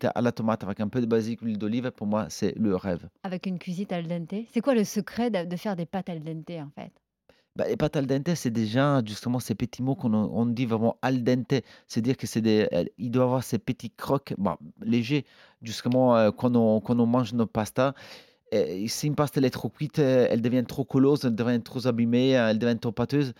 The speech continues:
Speaker 1: et on perd tout, euh, tout l'élégance de l'assiette.
Speaker 2: Et, euh, combien de fois par semaine tu manges des pâtes, par exemple ?
Speaker 1: Mais moi, je, <laughs> même si on est italien, on mange pas forcément autant
Speaker 2: Que
Speaker 1: que
Speaker 2: des
Speaker 1: ça.
Speaker 2: pâtes ?
Speaker 1: On aime, euh, on aime manger des pastas peut-être deux fois par semaine, peut-être trois. Mais, euh,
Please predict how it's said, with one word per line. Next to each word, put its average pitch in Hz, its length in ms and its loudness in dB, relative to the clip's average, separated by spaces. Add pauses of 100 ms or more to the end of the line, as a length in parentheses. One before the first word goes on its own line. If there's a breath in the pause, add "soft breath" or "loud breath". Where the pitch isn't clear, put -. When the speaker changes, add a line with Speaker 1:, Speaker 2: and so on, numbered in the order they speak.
(280 soft breath)
Speaker 1:
et 113 360 2
on 113 160 0
perd 123 260 -4
tout, 120 300 0
euh, 113 80 4
tout 123 160 -2
l'élégance 117 520 2
de 104 200 2
l'assiette. 101 400 -6 (280)
Speaker 2:
Et, 220 200 -2
euh, 240 100 -2
combien 254 160 4
de 240 60 0
fois 277 100 -4
par 214 160 0
semaine 220 240 0
tu 226 140 -6
manges 175 160 -4
des 175 80 -4
pâtes, 190 260 -6
par 190 100 -8
exemple ? 160 400 -10 (440)
Speaker 1:
Mais 117 80 0
moi, 160 180 4
je, 123 520 4
<laughs> 127 260 4
même 123 220 2
si - 100 -4
on 117 80 0
est 117 60 4
italien, 117 360 2
on 120 160 4
mange 113 240 2 (240)
pas - 120 4
forcément 139 440 -2
autant 226 200 2
Speaker 2:
Que 294 60 4
Speaker 1:
que 269 40 6
Speaker 2:
des 220 80 4
Speaker 1:
ça. - 200 2
Speaker 2:
pâtes ? - 100 2
Speaker 1:
On 131 200 4
aime, 127 160 2
euh, 117 480 4
on 110 180 0
aime 127 100 0
manger 127 260 -2
des 120 100 -2
pastas 123 280 -6
peut-être 120 400 -4
deux 117 160 -2
fois 131 120 0
par - 180 -6
semaine, 135 360 -2 (100)
peut-être 120 260 -6 (140)
trois. 156 300 -6 (480 loud breath)
Mais, 123 540 2
euh, 113 220 -2